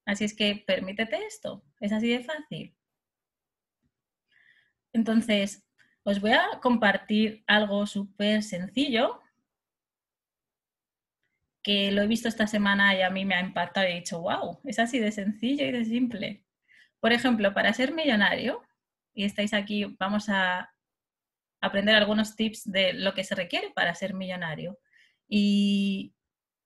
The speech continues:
mirar qué sencillo es. Os voy a compartir la pantalla. Por ejemplo, cualquier cosa que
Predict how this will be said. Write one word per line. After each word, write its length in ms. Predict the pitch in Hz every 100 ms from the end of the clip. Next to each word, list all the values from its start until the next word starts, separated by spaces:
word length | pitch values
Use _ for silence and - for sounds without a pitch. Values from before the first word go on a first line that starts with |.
| _
mirar 480 | 226 202 214 233 277
qué 140 | 254 240
sencillo 1080 | 233 214 - 208 196 196 196 190 185 185 -
es. 360 | 160 160 -
Os 200 | 226 185
voy 120 | 185 196
a 120 | 214
compartir 720 | 226 208 196 196 190 185 175 180
la 180 | 160
pantalla. 800 | 185 202 285 214 180 165 196 294 _ _ _ _ _ _ _ - - 143 _ _ _ _ - - _ _ _ _ _ _ _ _ _ _ _ _ _
Por 160 | 208 208
ejemplo, 380 | 214 233 196 -
cualquier 400 | 185 202 294 -
cosa 320 | 311 285 247
que 580 | 196 196 185 175 -